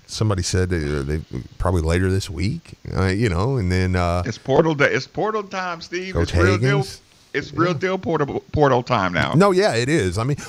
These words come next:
Speaker 1: well, you're gonna add people. Me and Blankenbaker were talking about that outside. You're gonna add people all the way up through the spring. Like, I mean, this is, um, but I,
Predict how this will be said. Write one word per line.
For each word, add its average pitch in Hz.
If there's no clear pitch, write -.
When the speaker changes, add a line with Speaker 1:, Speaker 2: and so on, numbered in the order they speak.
Speaker 1:
well, 349
you're 320
gonna 302
add 135
people. 113
Me 175
and 175
Blankenbaker 113
were 85
talking 92
about 87
that 80
outside. 87
You're 117
gonna 254
add 104
people 80
all 80
the 78
way 78
up 78
through 80
the 58
spring. -
Like, 78
I -
mean, 95
this 127
is, 101
um, 107
but 220
I, 220